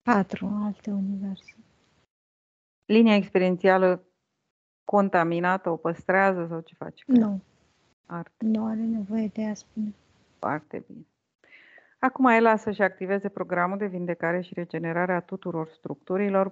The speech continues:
Speaker 2: până în corpul fizic. Uite, să,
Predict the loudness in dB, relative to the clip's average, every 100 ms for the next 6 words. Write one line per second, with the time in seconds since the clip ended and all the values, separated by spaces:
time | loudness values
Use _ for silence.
0 | _ -2 0 2 -2 2 2 2 -2 -4
1 | -4 -2 -2 -4 -16 _ _ _ _ _
2 | _ _ _ _ _ _ _ -20 -20 _
3 | 4 4 6 4 6 6 6 2